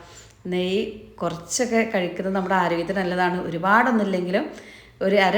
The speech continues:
ടീസ്പൂൺ നമ്മൾ ചേർക്കുമ്പോൾ അതെല്ലാവർക്കും ആണ് എത്തിക്കിട്ടുന്നത് അല്ലേ. അപ്പോൾ കുട്ടികൾക്കായാലും മുതിർന്നവർക്കായാലും നെയ്യിൻ്റെ ആവശ്യകത നമുക്ക്, നമ്മുടെ ശരീരത്തിന്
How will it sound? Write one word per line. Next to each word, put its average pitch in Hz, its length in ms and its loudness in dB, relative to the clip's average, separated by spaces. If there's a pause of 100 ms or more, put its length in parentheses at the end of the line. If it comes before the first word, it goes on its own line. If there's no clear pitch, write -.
ടീസ്പൂൺ 214 360 2
നമ്മൾ 202 140 2 (120)
ചേർക്കുമ്പോൾ 196 460 2
അതെല്ലാവർക്കും 202 680 2
ആണ് 190 120 2
എത്തിക്കിട്ടുന്നത് 175 540 -4
അല്ലേ. 175 160 0 (460)
അപ്പോൾ 185 200 -8
കുട്ടികൾക്കായാലും 196 680 2
മുതിർന്നവർക്കായാലും 180 800 0 (100)
നെയ്യിൻ്റെ 180 360 -2 (100)
ആവശ്യകത 175 420 -2 (200)
നമുക്ക്, 170 360 -4
നമ്മുടെ 175 300 -2
ശരീരത്തിന് 190 520 2